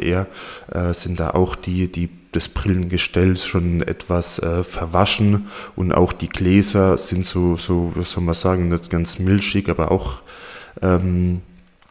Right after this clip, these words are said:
nicht sehr gute Qualität. Und dann Deep Fusion, ähm, ist die Brille knochenscharf, auch die Augen hinten dran, ähm, die gucken einen da wirklich an und, und glänzen und alles.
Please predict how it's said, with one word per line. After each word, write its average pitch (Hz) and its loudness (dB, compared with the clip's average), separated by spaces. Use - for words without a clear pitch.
nicht 107 2
sehr 98 2
gute 98 -2
Qualität. 95 0
Und 82 -8
dann 87 0
Deep 95 0
Fusion, 98 2
ähm, 85 2
ist - -4
die 92 -2
Brille 95 4
knochenscharf, 87 0
auch - 2
die 92 0
Augen 95 0
hinten 90 -2
dran, 92 0
ähm, 85 -2
die - -8
gucken 87 -6
einen 85 2
da 85 2
wirklich 90 0
an 90 0
und, 85 -2
und 82 -4
glänzen 87 -2
und 82 -2
alles. 82 -4